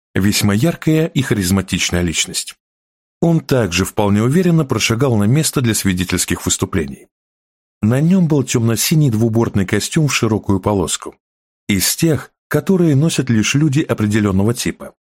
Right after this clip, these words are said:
и ярко-жёлтый галстук-бабочка. Тут можно отметить, что адвокаты, готовящие дело, солиситоры, носят костюм в тонкую пунктирную полоску,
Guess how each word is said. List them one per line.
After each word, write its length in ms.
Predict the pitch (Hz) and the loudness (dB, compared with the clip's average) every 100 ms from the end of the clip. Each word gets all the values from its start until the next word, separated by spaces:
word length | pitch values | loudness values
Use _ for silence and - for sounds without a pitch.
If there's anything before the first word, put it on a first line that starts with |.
| _ _ - | _ _ -2
и 80 | 107 | 2
ярко-жёлтый 800 | 104 101 - 95 87 160 135 143 | 2 0 -2 -2 0 0 0 0
галстук-бабочка. 960 | 104 92 - 107 98 82 - - 85 _ _ _ _ _ _ _ _ | 0 -2 -2 -2 -2 -2 -6 -8 -10 _ _ _ _ _ _ _ _
Тут 240 | 190 185 | 0 2
можно 380 | 143 139 113 110 | 2 2 2 0
отметить, 500 | 110 151 165 135 110 | 0 2 2 0 -2
что 340 | - - 113 117 | -2 0 0 0
адвокаты, 640 | 110 98 107 - 165 - | 0 0 0 0 -2 0
готовящие 680 | 95 107 110 95 92 - 113 | -2 -2 0 0 0 0 0
дело, 340 | 95 85 69 - _ _ - | 0 -4 -6 -14 _ _ -6
солиситоры, 840 | - 147 143 135 - - 76 - _ _ _ _ _ _ _ | -2 2 2 2 -2 -6 -8 -10 _ _ _ _ _ _ _
носят 440 | 107 160 190 160 - | 0 2 2 0 0
костюм 400 | 120 - 180 156 | -2 0 -2 -2
в 100 | - | -2
тонкую 420 | - 147 135 143 | -2 -2 0 0
пунктирную 580 | 135 120 - 127 110 113 | 0 -2 0 0 0 0
полоску, 600 | 135 113 87 - - | 0 0 -2 -6 -12